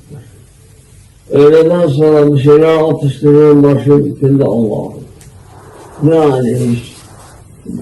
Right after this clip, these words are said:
oluyor ki böyle on, on beş gün hiçbir tarafa çıkmıyor. Hep okuyorum. Ben kendi kendime dedim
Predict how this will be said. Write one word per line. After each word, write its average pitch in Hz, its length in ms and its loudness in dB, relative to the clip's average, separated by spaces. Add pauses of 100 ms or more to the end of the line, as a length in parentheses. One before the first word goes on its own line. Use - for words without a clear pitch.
oluyor 160 560 2
ki 139 180 -2
böyle 147 380 2 (280)
on, 156 240 2
on 147 360 2
beş 156 260 0
gün 131 260 0
hiçbir 151 340 -2
tarafa 151 460 2
çıkmıyor. - 460 -6 (1000)
Hep - 140 0
okuyorum. - 500 -8 (1600)
Ben 151 260 0
kendi 143 400 2
kendime 135 480 2
dedim 127 460 0